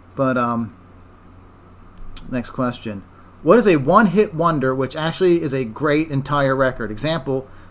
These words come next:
that a-ha record after Take On Me was pretty solid. Okay, first of all,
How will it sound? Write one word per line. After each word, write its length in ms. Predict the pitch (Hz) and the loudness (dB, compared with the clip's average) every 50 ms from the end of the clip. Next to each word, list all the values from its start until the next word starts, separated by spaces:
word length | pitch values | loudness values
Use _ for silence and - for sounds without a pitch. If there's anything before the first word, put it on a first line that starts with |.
| - - | -8 -6
that 180 | 131 139 143 | -4 -2 0
a-ha 460 | 147 156 170 175 156 165 165 165 160 | 2 2 2 2 4 4 4 6 6
record 420 | 156 143 139 139 139 143 139 139 - | 4 4 2 2 2 0 -2 -2 -2
after 320 | - 139 143 135 - 143 135 | -2 -2 -2 -2 -2 -6 -6
Take 280 | - - 156 151 156 | -2 -2 -2 0 0
On 160 | 151 139 139 | 0 2 2
Me 140 | 139 139 139 135 | 2 2 2 0
was 140 | 123 117 | -2 -4
pretty 260 | - - 143 131 127 120 | -4 -4 -2 -2 -2 -2
solid. 560 | - 139 131 127 123 117 107 104 104 113 - - - - - - - - - - - - - - - | -2 -2 -2 -2 -2 -2 -4 -6 -8 -12 -16 -20 -20 -20 -20 -20 -20 -20 -20 -20 -20 -20 -20 -16 -6
Okay, 240 | - 139 131 131 - | -4 -2 -2 -2 -2
first 260 | - 185 208 190 - 190 | -2 0 0 0 0 0
of 120 | 165 147 | 0 2
all, 340 | 151 139 131 131 127 - | 2 4 4 2 2 0